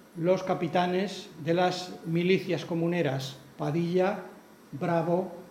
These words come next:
y Maldonado, al fondo de la iglesia de San Juan Bautista, donde dicen los documentos que fueron finalmente sepultados.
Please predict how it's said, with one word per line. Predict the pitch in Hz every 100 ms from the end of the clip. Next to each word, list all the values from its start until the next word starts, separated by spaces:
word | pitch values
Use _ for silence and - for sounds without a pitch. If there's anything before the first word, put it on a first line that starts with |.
| -
y | 170
Maldonado, | 160 151 160 175 175 139 131
al | 135
fondo | 165 165 170
de |
la | 151
iglesia | 156 165 175
de |
San | 156
Juan | 139 160 165
Bautista, | 170 190 170 -
donde | 185 151 143
dicen | 147 165
los | 160
documentos | 160 160 156 160 160 175 - - - - -
que | 147
fueron | 147 165 165 165
finalmente | 160 151 151 156 156
sepultados. | 160 143 147 - 139 131 131